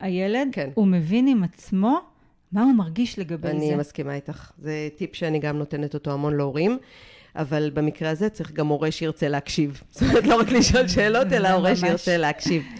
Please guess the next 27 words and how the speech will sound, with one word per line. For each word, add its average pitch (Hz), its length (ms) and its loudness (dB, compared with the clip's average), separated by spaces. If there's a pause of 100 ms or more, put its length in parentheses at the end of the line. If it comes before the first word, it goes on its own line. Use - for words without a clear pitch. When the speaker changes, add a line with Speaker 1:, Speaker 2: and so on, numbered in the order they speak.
(300)
Speaker 1:
זה 156 140 -4
Speaker 2:
אז 165 100 -2
Speaker 1:
ברור. 185 160 4
Speaker 2:
אנחנו 170 220 0
באמת 185 300 2
כבר 226 160 0
ממש 185 400 0
לקראת 190 320 -4
סיום. 208 480 2
יש 180 260 -2
עוד 190 140 0
משהו 190 320 0
שאת 180 200 -4
מרגישה 165 480 -6
שככה, 160 800 -6 (500)
אה, 165 40 -2 (240)
אולי 160 300 -2
באמת 170 300 -2
איזשהו 165 300 -8
טיפ 196 320 -4
ככה 185 300 -12
להורים 185 520 -8
שיכול 180 360 -12
להיות 175 220 -10
משמעותי 175 640 -8
מהמקום 175 500 -4
שלך? 180 600 -6